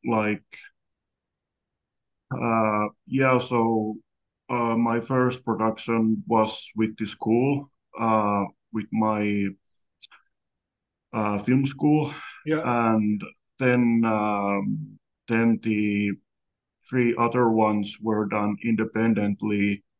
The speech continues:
Speaker 1: um, independently, that they had a festival, festival, uh, showing. So.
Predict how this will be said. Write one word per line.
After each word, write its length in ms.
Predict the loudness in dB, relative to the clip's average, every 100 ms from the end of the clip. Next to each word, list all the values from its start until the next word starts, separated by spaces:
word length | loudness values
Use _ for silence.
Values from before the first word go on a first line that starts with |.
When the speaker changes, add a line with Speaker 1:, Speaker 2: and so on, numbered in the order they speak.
| _ _ _ _ _ _ _ _ _ _ -2
Speaker 1:
um, 840 | 0 0 0 0 0 0 0 -2 -8 _ _ _ _ _ _ _ _ -2
independently, 840 | 0 0 0 2 2 2 0 0
that 280 | -2 -6 -2
they 140 | -2
had 340 | 0 -2 -2 -4 -6
a 260 | -4 -2 -4
festival, 920 | 0 -2 -2 -6 -8 -6 -4 -4 -6 -10 _ _ _ _ _
festival, 840 | -4 -4 -2 -4 -2 0 0 -4 -8 _ -10
uh, 60 |
showing. 460 | -6 -2 -2 0 -2
So. 400 | -6 -8 -6 -8